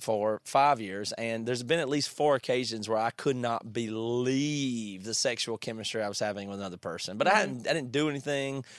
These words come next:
Speaker 1: actual physically, but my
Speaker 2: Mm-hmm.
Speaker 1: gosh." Like
Speaker 2: Yeah, what's more authentic?
Speaker 1: Uh, yeah.
Speaker 2: Uh, the latter.
Speaker 1: Yeah.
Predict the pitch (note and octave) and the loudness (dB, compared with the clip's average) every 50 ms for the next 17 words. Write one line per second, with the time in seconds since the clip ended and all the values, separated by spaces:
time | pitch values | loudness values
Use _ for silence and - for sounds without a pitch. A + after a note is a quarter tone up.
0 | - - - B2+ C#3 C3+ - - C3+ A#2 A#2 C#3 C3+ A#2+ - - C3+ A#2+ G#2 G2+ | -10 -2 2 2 4 4 2 0 -2 0 2 2 0 0 0 0 0 0 0 -4
1 | - - G2+ A2+ A#2 A2+ G2+ F#2+ G#2+ G2+ F2+ C#2+ - - - - - - _ _ | -6 -4 -2 -2 0 0 0 -2 -2 -2 -2 -4 -6 -8 -10 -12 -14 -18 _ _
2 | _ _ _ _ _ - - G#2+ A2 - _ _ _ _ - A3+ B3 B3+ G#3+ - | _ _ _ _ _ -6 -4 -4 -4 -4 _ _ _ _ -6 0 2 2 2 2
3 | G3+ F#3+ F#3+ A3 C#4 D4+ - - D4 C4+ C4+ A3 E3 F#3+ - - - F#3+ F#3 F3 | 0 0 2 4 4 4 2 0 2 4 4 4 4 2 0 0 -2 -2 -2 -4
4 | - D3+ A#2 - - - - - - - - - C3+ C3 - - - A3+ A3 G#3+ | -6 -8 -8 -8 -10 -16 -14 -10 -10 -10 -4 -2 0 0 0 2 4 4 4 4
5 | F#3+ - G#3+ F#3 A3 G#3+ G3+ F#3+ F3 E3+ D3 A2 - G#2 E3 - - D#3+ D3 | 4 0 0 2 4 4 6 4 4 2 2 -2 -6 -10 -10 -2 0 2 2